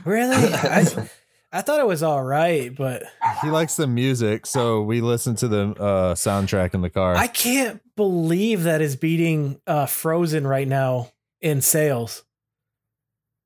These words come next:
Speaker 2: I don't know.
Speaker 1: I, I didn't think the music was that <laughs> spectacular.
Speaker 2: I don't know. It's catchy. The first song for sure is catchy.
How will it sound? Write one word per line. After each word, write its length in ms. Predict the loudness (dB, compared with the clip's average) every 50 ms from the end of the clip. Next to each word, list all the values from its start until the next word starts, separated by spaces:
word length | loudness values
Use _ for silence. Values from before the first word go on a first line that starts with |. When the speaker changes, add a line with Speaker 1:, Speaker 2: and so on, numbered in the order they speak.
| _ _ _ _ _ _ _ _ _ _ _ _ -2
Speaker 2:
I 40 |
don't 200 | 0 2 2 2 2 0 -2 -4 _ _
know. 80 | -20 -20 _ _ -20 -20 _ _ _ -4
Speaker 1:
I, 240 | -2 -2 -2 -2 -4 -2
I 140 | -2 -2 0
didn't 380 | 0 -2 -2 -4 -4 -8 -6
think 180 | -4 -4 -2 -2
the 60 | -2 0
music 340 | 0 0 0 0 -2 -2
was 160 | -2 -4 -2 -2
that 140 | -2 0 0
<laughs> 0 |
spectacular. 960 | 0 0 0 0 -2 -4 -8 -8 -6 -6 -6 -6 -8 -10 -10 -12 -18 -20 -20 -20 -20 _ _ _
Speaker 2:
I 160 | -4 -2 0
don't 100 | 0 0
know. 260 | 0 0 0 -2 -4 -6 _ _ _ _ _ -20 -20 -18 -16 -14 -14 -16 -16 -18 -20 -20 _ _ _ _ _ -2
It's 180 | -2 -2 -2 -2
catchy. 520 | -2 0 0 0 2 2 0 2 2 2
The 120 | 0 0
first 260 | 0 0 0 0 -2 -2
song 260 | -2 0 0 0 -2
for 160 | -2 -4 -4
sure 260 | -2 0 0 0 2 0
is 100 | -2 -2
catchy. 480 | 0 0 0 -2 -2 -6 -6 -6 -6